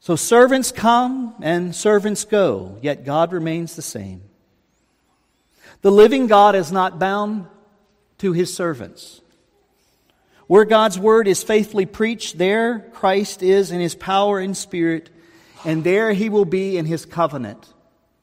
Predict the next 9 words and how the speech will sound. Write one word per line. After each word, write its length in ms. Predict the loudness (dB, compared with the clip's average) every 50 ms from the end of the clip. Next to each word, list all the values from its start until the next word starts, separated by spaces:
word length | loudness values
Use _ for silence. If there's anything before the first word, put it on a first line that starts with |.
| _ _ _ _ _ _ _ _ _ _ _ _ _ _ _ _ _ _ _ _ _ _
to 80 | -12 -8
bless 560 | -4 0 2 2 2 2 -2 -6 -12 -14 -16 -10
those 380 | -4 0 0 2 2 0 -2
who 120 | -4 -6 -4
believe 720 | -4 -4 -4 -2 -2 -2 -2 -4 -4 -8 -12 -20 -20 _ _ _ _ _ _ _ _ _ _ _ _ _ _ _ _ _ _ _ _ _ _ _ _ _ _ _ -8
and 140 | -8 -6
to 80 | -6 -8
curse 400 | -6 -2 0 0 0 0 -2 -6
those 580 | -6 -6 -4 -6 -6 -10 -14 -18 -20 -20 -20